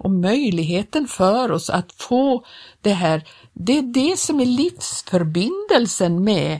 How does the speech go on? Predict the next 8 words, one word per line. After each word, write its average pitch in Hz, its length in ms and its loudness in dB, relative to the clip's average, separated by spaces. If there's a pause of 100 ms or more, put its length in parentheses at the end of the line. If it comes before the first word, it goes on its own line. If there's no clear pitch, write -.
Gud. 156 840 -2 (480)
Så - 140 -4
att 196 100 -2
han 294 320 0
kan 170 260 0
förmedla 220 640 0
till 170 420 0
oss - 280 -2